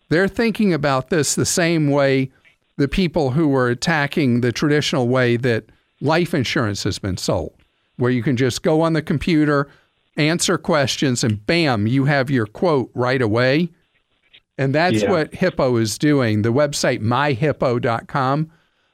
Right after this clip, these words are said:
Speaker 1: I have not heard a single complaint to the, to this point about Hippo. And, and with insurers,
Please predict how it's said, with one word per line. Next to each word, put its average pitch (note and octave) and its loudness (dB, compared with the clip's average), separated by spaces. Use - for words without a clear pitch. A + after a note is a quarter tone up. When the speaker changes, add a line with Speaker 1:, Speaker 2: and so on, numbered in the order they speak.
Speaker 1:
I E3 0
have E3+ 0
not E3 0
heard D#3+ 0
a C3 0
single G3 0
complaint D#3+ -2
to D#3 -2
the, C3+ 0
to C3+ 0
this C#3+ 0
point D3 0
about D3 0
Hippo. C3+ 0
And, A#2 0
and B2 0
with F3+ 2
insurers, C#3 0